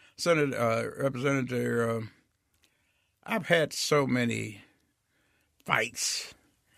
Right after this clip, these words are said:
Uh, maybe to my ignorance or not understanding, I, I, I just push on in spite of the difficulties.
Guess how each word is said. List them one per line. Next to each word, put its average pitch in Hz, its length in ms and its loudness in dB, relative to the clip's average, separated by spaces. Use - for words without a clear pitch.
Uh, 127 300 -4
maybe 139 540 2
to 123 160 0
my 131 180 0
ignorance 123 560 0
or 120 60 2
not 123 240 0
understanding, 117 640 -4
I, - 120 0
I, - 220 -6
I 147 140 4
just - 300 -6
push 165 260 -2
on 143 380 2
in 113 120 -4
spite 131 420 -6
of 113 160 -4
the 113 80 -4
difficulties. 113 960 -4